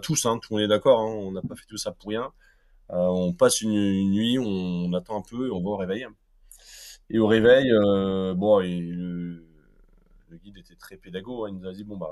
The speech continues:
voilà, vous, on en parle, vous donnez tous votre avis, nous, on tranchera, euh, s'il faut trancher pour l'aspect, euh, sécuritaire, euh, parce qu'il peut toujours y avoir des, des casse-coups, hein, chez les clients.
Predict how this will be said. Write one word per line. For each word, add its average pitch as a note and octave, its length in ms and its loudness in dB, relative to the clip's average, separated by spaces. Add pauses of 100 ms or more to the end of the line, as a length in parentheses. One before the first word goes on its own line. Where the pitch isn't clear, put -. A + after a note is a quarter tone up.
voilà, G2 200 -8
vous, E2 440 -20 (680)
on G2 80 -2
en F#2+ 100 2
parle, C3 320 6
vous A#2+ 120 -6
donnez G#2+ 200 0
tous A2+ 200 -14
votre A2 240 -4
avis, C#3 340 -2
nous, C3+ 120 -2
on C3 120 0
tranchera, B2 720 0
euh, G2 140 -2
s'il A2 260 -12
faut - 140 -14
trancher B2 460 -10
pour - 180 -18
l'aspect, A2 400 -6
euh, G2+ 160 -2
sécuritaire, A#2+ 760 -2 (180)
euh, E2 680 -6 (540)
parce - 140 -20
qu'il - 140 -20
peut F2 140 -14
toujours F#2 200 -10
y F2 40 -2
avoir E2+ 200 -4
des, D2+ 240 -8
des D2+ 100 -6
casse-coups, A2+ 480 -8
hein, B2 40 -8
chez F2+ 180 -8
les F2 40 -4
clients. G#2+ 380 -8